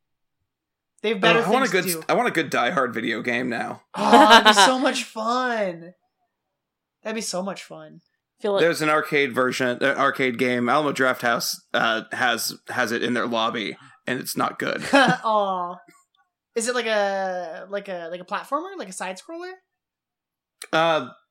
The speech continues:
Speaker 2: no, no, no, no, no. It's a shooter.
Speaker 1: Oh, okay, okay. So you're just, like, taking down the bad guys.
Speaker 2: Yeah, yeah.
Speaker 1: That's fun.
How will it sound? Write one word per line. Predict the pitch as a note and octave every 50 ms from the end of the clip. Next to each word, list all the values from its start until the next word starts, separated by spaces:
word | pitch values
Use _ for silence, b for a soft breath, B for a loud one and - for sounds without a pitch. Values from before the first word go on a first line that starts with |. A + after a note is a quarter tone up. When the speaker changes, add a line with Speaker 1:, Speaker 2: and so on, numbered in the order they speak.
| _ _ _ _ _ _ _ _ - - - _ - - _ _
Speaker 2:
no, | - D3 C#3+ D#3 F#3 F#3 E3 D3+
no, | D3+ D3+
no, | C#3+ C#3+ C3+ C3+
no, | C3 C3
no. | C3 C3 B2 A#2
It's | A2+ A#2 - D#3
a | C#3 B2+ A#2+
shooter. | - - D3 C#3+ B2+ A#2 -
Speaker 1:
Oh, | A#3 B3+ C#4 C#4+ C#4 C4+ C4+ C#4 C#4
okay, | C#4 - G#3 E3 D3 - - _ G3+
okay. | G3+ G3 - E3+ D#3+ E3 _ _ _ _ _ _ _ _ _ _ _ _
So | - - A#3
you're | A#3 A#3
just, | A3 G3+
like, | A#3 G3+ G3
taking | G#3 G3+ F3+ F3+
down | E3+ E3 D#3+
the | D#3+
bad | - - - - _
guys. | - _ _ - - - - _ _ _ _ _ - - _ - - -
Speaker 2:
Yeah, | - C#3 C3 A#2 G2 E2+
yeah. | D#2 D#2+ B1 G1+ - - - - _ _ - _ _ _ _ - _ _ - _ _ _
Speaker 1:
That's | - D#4 E4 -
fun. | - E3 C3+ - G3